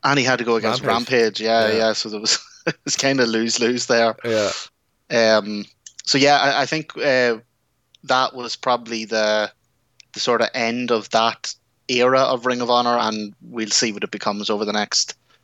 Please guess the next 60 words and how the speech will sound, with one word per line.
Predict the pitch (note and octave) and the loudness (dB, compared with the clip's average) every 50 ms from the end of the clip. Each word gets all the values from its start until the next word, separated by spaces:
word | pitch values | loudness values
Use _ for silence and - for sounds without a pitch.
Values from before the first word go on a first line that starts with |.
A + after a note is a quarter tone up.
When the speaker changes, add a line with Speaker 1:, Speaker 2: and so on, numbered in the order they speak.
| _ _ _ | _ _ _
Speaker 1:
couple | - G#2+ - G#2+ | -4 -4 -4 -4
of | G#2 | -4
months. | G#2 G2+ G#2+ A2 - - - | -4 -4 -4 -4 -4 -4 -2
Speaker 2:
Well, | - C3+ | 0 2
look, | C3+ C3 - | 2 2 0
if | - A#2+ C#3+ | -4 -4 -2
I | D#3+ | -2
was | D#3 C#3+ - | -2 -2 -2
Triple | - - C3+ - B2 A#2+ | -6 -8 -8 -4 -2 -2
H, | A#2+ A#2 A2+ - B2 | -2 -2 -4 -4 -6
I'd | A2+ G#2+ | -6 -6
be | G#2+ | -8
dusting | G2 A#2 G#2+ - - B2 A#2+ | -10 -10 -10 -10 -10 -6 -6
off | A#2+ A2 G#2 - | -6 -6 -4 -4
the | A#2 A2 | -2 -2
L | G#2+ G#2+ G2+ | -2 -2 -2
C | - A#2 G#2+ G#2+ | -4 -6 -6 -6
V. | G#2 G#2+ G#2 G#2 | -4 -4 -2 -2
I'd | G2+ F#2 | -2 -2
be | G#2+ G2+ | -4 -2
like, | G2+ G2 F#2+ F#2 - | -2 -2 -4 -2 -2
"Right." | A2 G#2+ G#2+ G#2 - - _ _ _ _ _ _ | 0 0 0 -2 -4 -10 _ _ _ _ _ _
Speaker 1:
<laughs> | _ - - - - - - - - - _ _ _ _ _ - - - A3 E3+ - | _ -12 -12 -12 -12 -12 -16 -20 -20 -20 _ _ _ _ _ -8 -6 -4 -4 0 2
What? | A#3+ A#3+ - F#3 | 2 2 2 2
So | - A3 | 0 0
what's | G3+ G#3 B3 A#3+ - | 4 2 2 2 2
his? | C4 G#3 | -4 -4
Speaker 2:
Yeah. | G#2+ - - E3+ | -4 -6 -8 -4
Speaker 1:
So | D3 E3 E3+ D#3+ | 0 0 0 2
he's | D#3 E3+ | 4 4
obviously | F#3+ G3 F#3 D#3+ - D3+ | 4 4 2 -2 -6 -4
finished | - D#3+ C#3 C3+ - - | -4 -2 -2 -2 -2 -4
in | B2+ A#2 | -4 -2
ring, | A#2 A#2+ B2+ C3 C3 A#2 | -2 -2 -2 -4 -2 0
but | C3 B2+ - C#3+ | 0 0 2 2
what's | E3+ F3 - - | 0 0 2 0
Speaker 2:
Yeah. | F#3+ D3+ | -2 0
Speaker 1:
his | A#2+ - - - - _ - - _ _ _ _ | -2 -2 -4 -6 -10 _ -20 -20 _ _ _ _
position | - A#2 B2 C#3 C3+ - F3 D3 | -4 0 2 2 2 2 0 0
now | C3 B2+ B2 A#2 | 2 2 4 4
in, | A2+ A2+ A2 G#2+ G#2+ G#2+ - _ _ _ _ _ _ _ | 2 2 0 -2 -6 -8 -10 _ _ _ _ _ _ _
in, | - A#2+ A2+ A2 G#2+ G#2 G#2 G2 - - | -6 -4 -4 -4 -6 -6 -8 -10 -12 -6
in | C3 C3 A#2+ - - - B2 A2+ A2 G#2+ | -2 -2 -2 -2 -2 -4 -4 -4 -4 -4
W | G2+ - A2+ A2 | -2 -2 0 2
W | A2 G#2+ G#2 G#2+ G#2+ | 0 0 0 0 0
E? | G#2 G2+ | 0 -2
'Cause | - - - A2+ A2 | -4 -6 -6 -6 -4
he's | A2+ G#2+ | -4 0
Speaker 2:
J-, | - C#3 | 2 2
Speaker 1:
not | C#3+ D3 - _ - - - - - | 2 2 0 _ -6 -6 -4 -4 -4
Speaker 2:
he's | - C3+ C#3 | -6 -2 -2
not | F3+ F#3+ - | -2 -2 0
Speaker 1:
head | - B2+ - | 0 0 2
Speaker 2:
C | D#3+ | 2
E | D#3 | 4
O, | D3 | 4
Speaker 1:
of | C#3+ C#3+ | 4 4
N | C#3+ | 4
X | C#3+ C#3+ | 4 2
T | C#3+ | 2